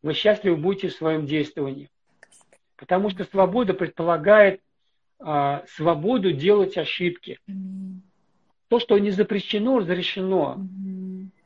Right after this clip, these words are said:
Speaker 1: Не запрещено перемещаться. Дух Святой никогда не
Speaker 2: Аминь.
Speaker 1: огорчится, если кто-то там, кто-то там что-то слух, слух
Speaker 2: Мгм.
Speaker 1: что-то сказал. Вот,
Speaker 2: Мгм.
Speaker 1: например, на, одна сестра, а, на служении, которое я проводил в Уфе,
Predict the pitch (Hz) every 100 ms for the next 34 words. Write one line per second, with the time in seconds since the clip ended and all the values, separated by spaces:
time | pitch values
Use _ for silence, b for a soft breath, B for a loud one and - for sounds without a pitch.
0 | - 170 175 196 208 - 247 233 185 175
1 | 165 - 160 143 139 147 139 220 - 202
2 | 214 208 196 190 196 208 196 180 180 175
3 | 190 185 - - - _ _ _ _ _
4 | _ 160 185 202 190 190 156 _ _ _
5 | - 190 185 - 185 165 156 175 170 -
6 | 190 185 - - 190 190 - 185 180 -
7 | 196 160 143 131 131 - _ _ _ _
8 | _ _ _ - 165 - - 170 170 185
9 | 190 196 180 _ - 165 170 156 - _
10 | _ _ _ _ _ _ _ _ 139 143
11 | 175 - - 190 247 269 _ _ _ _
12 | _ _ - _ _ _ _ 143 139 143
13 | 151 170 156 190 220 185 156 165 156 156
14 | 160 151 143 151 151 151 - 254